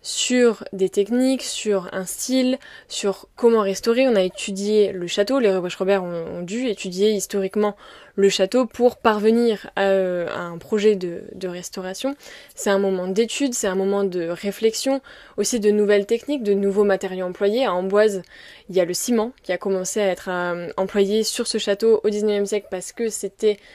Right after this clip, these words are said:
un matériau qu'on utilisait de plus en plus, avec le béton notamment. Le béton armé a été employé.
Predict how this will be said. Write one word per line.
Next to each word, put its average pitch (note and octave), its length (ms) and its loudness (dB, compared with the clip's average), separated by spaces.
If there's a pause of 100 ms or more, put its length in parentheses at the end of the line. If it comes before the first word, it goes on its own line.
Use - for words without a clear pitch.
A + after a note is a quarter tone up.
(440)
un G#3 140 4
matériau G#3 500 4
qu'on F#3+ 220 -4
utilisait G3 420 0
de F#3 120 0
plus G3+ 240 -4
en G#3+ 80 0
plus, B3 180 -4
avec E3+ 220 -6
le F#3 80 -2
béton A3 340 2
notamment. G3+ 380 0
Le G3+ 100 0
béton F#3+ 300 -2
armé G3+ 240 -2
a F#3 40 0
été F3+ 200 -6
employé. F#3+ 440 2